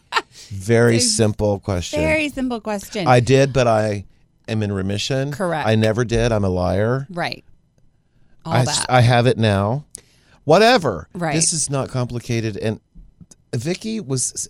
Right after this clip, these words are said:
Speaker 2: on that reunion show saying, "Well, I, you know, I just,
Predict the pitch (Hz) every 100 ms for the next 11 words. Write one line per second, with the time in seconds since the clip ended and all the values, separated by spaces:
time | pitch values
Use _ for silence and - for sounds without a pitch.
0 | - 117 127 87 113 120 123 113 - 107
1 | 101 101 _ _ - - - 127 120 113
2 | 110 107 _ _ _ _ _ _ - 160
3 | 170 165 165 165 - _ _ - _ -
4 | 151 - 143 147 156 156 156 - 143 -
5 | 151 -